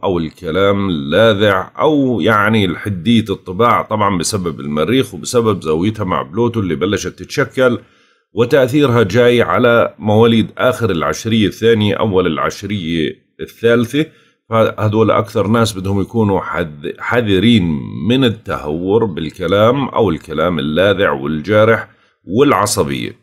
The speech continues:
أما بالنسبة للبيت الثاني، فطبعا هنا التركيز بصير من أورانوس. أورانوس ما بشكل زوايا سلبية قوية في الفترة هاي، فعشان هيك الأجواء جيدة على المستوى المالي،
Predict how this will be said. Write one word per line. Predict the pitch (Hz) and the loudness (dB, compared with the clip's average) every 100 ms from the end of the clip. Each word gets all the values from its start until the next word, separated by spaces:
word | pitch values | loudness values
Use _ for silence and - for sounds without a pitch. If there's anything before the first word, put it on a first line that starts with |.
| _ _ _ _ _ - | _ _ _ _ _ -4
أما | 170 160 | 2 4
بالنسبة | 143 156 139 123 | 4 0 0 0
للبيت | 123 110 98 98 | 2 2 0 -4
الثاني، | 90 147 139 139 127 - _ _ _ | -6 0 2 2 0 -2 _ _ _
فطبعا | 123 139 135 120 120 | -4 0 2 4 4
هنا | 123 123 117 80 | 4 4 4 2
التركيز | - 110 - 120 104 | 0 -4 -2 0 -2
بصير | 87 123 107 | -4 -2 0
من | 95 87 | 0 -4
أورانوس. | - 98 120 135 151 - | -2 0 2 2 0 -2
أورانوس | - 117 110 101 - | -2 0 2 0 -2
ما | 104 | -2
بشكل | 107 92 113 104 92 | -2 -2 -8 -8 -8
زوايا | 80 87 95 101 85 | -4 0 2 2 2
سلبية | - 78 71 98 101 78 | -2 -6 -4 -2 -2 -2
قوية | - 87 117 117 | -2 2 4 4
في | 98 | 0
الفترة | 78 - 104 - 90 90 120 | -6 -6 -6 -2 0 2 2
هاي، | 151 | 2
فعشان | 107 55 - 98 110 | 0 -4 -2 0 0
هيك | 107 107 | -2 -4
الأجواء | 71 85 87 95 | -4 -4 -2 -2
جيدة | - 123 127 104 85 | 0 0 2 2 0
على | 73 | 0
المستوى | 80 98 110 87 78 | -2 -2 -4 -4 -2
المالي، | 71 104 127 123 | -2 0 2 2